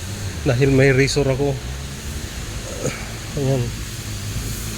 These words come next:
May naglilinis dito sa, ano, sa pahingaan. Ayan. Nililinisan nila. Araw-araw yan. At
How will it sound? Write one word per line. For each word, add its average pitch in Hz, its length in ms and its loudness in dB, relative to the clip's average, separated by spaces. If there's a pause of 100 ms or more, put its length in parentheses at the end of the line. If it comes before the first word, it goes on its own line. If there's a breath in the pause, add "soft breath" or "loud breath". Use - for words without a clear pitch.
(320)
May 131 240 6
naglilinis 127 800 4
dito 131 240 4
sa, 123 240 2
ano, 135 80 2 (2000)
sa 135 160 4
pahingaan. 139 640 0 (1120)
Ayan. 131 160 2 (2250)
Nililinisan 123 720 4
nila. 127 240 4 (240)
Araw-araw 139 480 4
yan. 165 220 4 (1900)
At 185 240 2